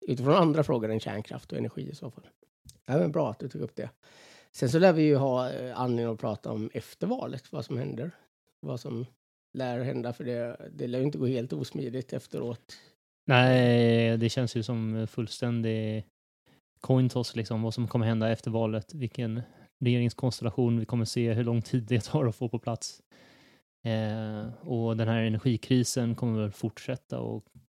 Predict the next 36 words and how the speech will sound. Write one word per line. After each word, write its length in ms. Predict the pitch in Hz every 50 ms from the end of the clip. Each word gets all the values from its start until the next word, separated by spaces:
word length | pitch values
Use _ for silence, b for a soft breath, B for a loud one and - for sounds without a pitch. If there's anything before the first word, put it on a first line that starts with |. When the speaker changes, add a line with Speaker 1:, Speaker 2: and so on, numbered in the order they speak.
| _ _ -
Speaker 2:
kanske 420 | 113 107 - - 110 107 107 104
förvärras 1080 | - - 113 104 113 123 135 127 120 117 123 120 - - - - - - - - - - _
som 180 | - - - 120
det 60 | 110
ser 140 | - - 113
ut 200 | 107 95 - -
Speaker 1:
Mm. 100 | 139 123
Speaker 2:
nu 120 | 127 120
då. 100 | 113 113 - _ _ _ _ _ _ _ _ _ -
Speaker 1:
Och, 80 | 147 151 147 - - - _ -
och 100 | 175 151
där 180 | 180 196 202
har 120 | 208 208 180
vi 80 | 165
nog 200 | 170 165 143 131
också 260 | 139 - - - -
en 300 | 165 156 143 139 143 139
liten 280 | 131 127 123 - 135 127
idé 200 | 123 113 117 113
jag 140 | 107 107 107
har, 280 | - - 113 104 110
att 340 | 120 110 113 - _ - - b b b b b b b b b _ _ - - - - -
vi, 120 | - 135 131
vi 160 | 131 131 127
kanske 280 | - 156 135 - 180
gör 180 | 185 190 180 139
en 120 | 127 123
sån 120 | - 143 135
här 60 | 117
lite 360 | 117 117 - - 135 117 110
konsumentrådgivningskampanj 1900 | - - - 113 107 - - - 120 117 113 113 - - 147 127 110 107 110 110 107 110 110 101 101 107 - - - - 113 104 104 - - 131 143 160 151
också 260 | 113 - - - -
i 40 | 117
det 60 | 101
här, 240 | 98 107 92 92 95
att 340 | 98 117 - - - -